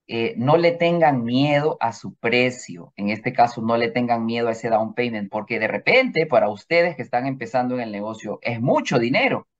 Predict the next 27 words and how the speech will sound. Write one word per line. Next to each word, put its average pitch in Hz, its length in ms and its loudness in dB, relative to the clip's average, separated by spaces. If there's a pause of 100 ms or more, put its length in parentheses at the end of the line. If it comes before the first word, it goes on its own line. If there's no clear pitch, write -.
(580)
pero 123 360 4
no 147 460 2 (720)
pueden, 147 600 0 (220)
eh, 113 480 -6
como 98 240 0
bien 123 180 2
dice 135 200 0
Armando, 123 540 0 (880)
ponerse 139 500 2
como 120 200 -2
si 107 120 -10
fueran 123 300 4
ustedes, 98 500 -4
ni 127 120 0
para 123 200 4
bien 180 200 -2
ni 269 80 -2
para 113 200 0
mal. 147 280 -2 (960)
El 101 180 -20
cliente, 180 840 -6 (420)
si 156 440 -8 (100)
percibe 147 1000 2
en 123 200 2
ti 131 380 -6 (560)
ese 170 260 2
nerviosismo, 151 1000 0